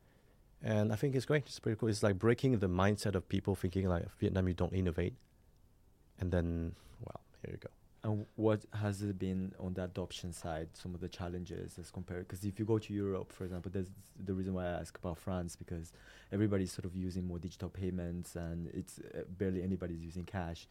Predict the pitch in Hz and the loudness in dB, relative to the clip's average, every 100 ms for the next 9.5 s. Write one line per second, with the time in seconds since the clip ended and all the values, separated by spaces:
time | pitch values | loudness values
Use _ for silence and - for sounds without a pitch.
0 | - - - - 101 95 95 95 - 82 | -20 -20 -20 -2 2 6 8 6 2 -4
1 | 76 104 95 87 101 95 95 92 87 92 | 0 2 4 2 2 4 4 0 0 2
2 | 95 95 90 87 - - - - 95 90 | 4 4 2 -2 -6 -16 -18 0 0 0
3 | 95 101 90 - 95 90 87 - - 92 | 0 2 2 0 -2 0 -2 -6 -4 0
4 | 90 85 92 95 95 90 - 92 90 90 | 0 -2 -2 -2 0 -2 -2 -2 0 0
5 | 90 90 90 87 82 - 98 90 87 87 | -2 -2 -2 -4 -6 -6 -2 0 0 -2
6 | 82 73 - 98 95 92 82 80 98 92 | 0 -2 0 0 0 0 -2 0 0 -2
7 | - 95 - 98 95 87 92 87 - - | -6 -8 -4 0 0 2 -2 -4 -8 -8
8 | 73 85 - 98 147 - - - 95 92 | -4 -4 0 0 0 -2 -16 -2 4 4
9 | 90 90 82 80 | 4 0 -2 -6